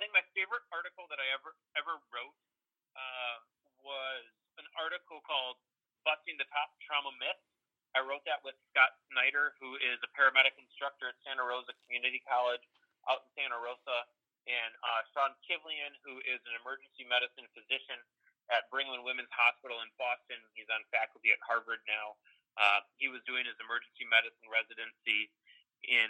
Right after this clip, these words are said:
uh, uh, at U C S F out in San Francisco at the time. Uh, the three of us wrote about seventy articles for E M S World magazine, uh, over a six-year period. Uh, we've since retired from that project. It was a lot of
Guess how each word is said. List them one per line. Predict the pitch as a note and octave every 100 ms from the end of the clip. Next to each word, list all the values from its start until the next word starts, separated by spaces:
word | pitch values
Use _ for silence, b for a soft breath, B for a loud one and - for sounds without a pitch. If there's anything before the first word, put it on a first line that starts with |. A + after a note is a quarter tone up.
| G#2+
uh, | - G2+ F#2+ G2 G#2 -
uh, | A2 G#2 G2+ - B2
at | B2+
U | B2+ -
C | A#2+
S | A2+
F | C3+ C3 B2
out | A#2
in | - -
San | A#2+
Francisco | - - C3+ - B2
at | A2+
the | - -
time. | A2+ A2 - _ _ _ -
Uh, | A2 G#2+ A2 _ _ A#2+
the | -
three | F#3+ G3
of | D3
us | C#3+ B2+ A#2+
wrote | C3 C3+ C3+ _ _ _ _ -
about | B2 - _ -
seventy | E3 E3 D3+ D3 -
articles | C#3 D3 C#3 B2 -
for | A#2+ A#2+ -
E | C3+
M | B2
S | A#2+ - _
World | A2+ B2+ A#2+
magazine, | A2+ A2+ A#2+ - A2+ A2 - _ _ _ -
uh, | A2+ G#2+
over | B2+ A#2 A#2
a | -
six-year | C#3+ - A#2+ A2 -
period. | B2 A#2 A#2 G#2 - _ _ _ A2+
Uh, | G#2 G2+ G#2
we've | A2+ - _ -
since | D#3+ -
retired | - C#3 C3 B2 -
from | B2 A#2 A2+
that | A2+ - _
project. | - A#2 - A2+ -
It |
was | G#2+
a | A2+
lot | A2
of | G#2+